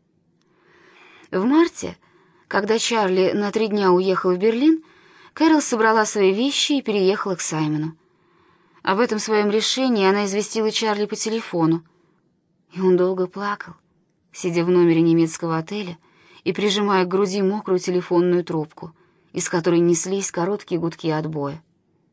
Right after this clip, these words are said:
Но самое страшное, самое горькое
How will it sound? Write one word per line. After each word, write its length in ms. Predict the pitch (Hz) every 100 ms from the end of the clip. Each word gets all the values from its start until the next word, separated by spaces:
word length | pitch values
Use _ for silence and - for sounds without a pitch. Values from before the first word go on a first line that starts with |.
| _ _ _ _ _ _ _ _ _ _ _ _ _ _ _
Но 260 | 196 185 180
самое 420 | - 233 214 180
страшное, 560 | 160 175 165 - - - _ _ _ _ _ _ -
самое 460 | - 214 180 165
горькое 520 | 175 240 254 - -